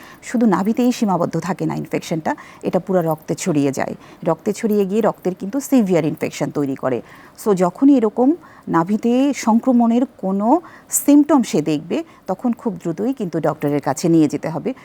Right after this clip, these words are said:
কোনো ধরনের কোনো কিছু অ্যাপ্লাই করা যাবে না, কোনো ধরনের সেক দেয়া যাবে না। এটা কিন্তু খুব দেখা যায় নাভি পড়ে যাওয়ার পরে একটু ভেজা ভেজা দেখলেই, আহ, যেটা করে আর কি, আম, কেয়ারগিভাররা দেখা যায় যে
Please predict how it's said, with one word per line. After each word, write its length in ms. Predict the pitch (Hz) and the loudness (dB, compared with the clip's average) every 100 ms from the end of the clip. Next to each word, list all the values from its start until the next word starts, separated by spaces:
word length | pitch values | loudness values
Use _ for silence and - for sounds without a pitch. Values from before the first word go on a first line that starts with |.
| - - | -20 -4
কোনো 180 | 254 277 | 2 2
ধরনের 280 | 247 220 202 | 2 0 -2
কোনো 220 | 180 175 | -4 -6
কিছু 240 | 190 - - | -6 -8 -6
অ্যাপ্লাই 440 | 175 - 202 285 | -6 -2 2 2
করা 240 | 269 185 156 | 4 0 0
যাবে 260 | 156 147 | -2 -2
না, 160 | 165 262 - - _ _ | -4 -6 -12 -20 _ _
কোনো 180 | 208 220 | -2 0
ধরনের 280 | 226 180 160 | 0 0 -2
সেক 340 | - - 285 214 | -2 2 2 2
দেয়া 200 | 175 151 | 2 2
যাবে 300 | 151 143 147 | 0 0 2
না। 180 | 160 330 - - - - | 2 0 -4 -20 -12 -6
এটা 180 | 214 247 | -4 -2
কিন্তু 280 | 226 208 | -4 -6
খুব 240 | 202 226 - - - | -4 -4 -4 -8 -4
দেখা 240 | 202 220 254 | -2 0 0
যায় 140 | 240 | 2
নাভি 220 | 208 208 | 2 -2
পড়ে 240 | 208 208 202 | -2 -4 -2
যাওয়ার 220 | 196 196 | -2 -2
পরে 200 | - 262 254 | -4 -6 -8
একটু 320 | - - 302 | -14 -6 -4
ভেজা 380 | 208 214 214 214 | 0 0 2 2
ভেজা 220 | 220 226 | 2 2
দেখলেই, 460 | 196 196 196 220 | 0 0 0 0
আহ, 440 | 311 - - - 165 | 0 -8 -20 -8 -4
যেটা 240 | 185 180 | -2 -2
করে 400 | 180 175 170 175 | 0 0 2 2
আর 100 | 147 | 0
কি, 200 | 147 220 311 - - | -2 -4 -6 -12 -10
আম, 520 | 156 156 151 - - 180 | -6 -4 -6 -10 -10 -2
কেয়ারগিভাররা 640 | 165 156 156 160 151 147 | 0 0 -2 -2 0 0
দেখা 280 | 151 156 165 | -2 -6 -6
যায় 180 | 160 151 | -4 -4
যে 160 | 165 | -6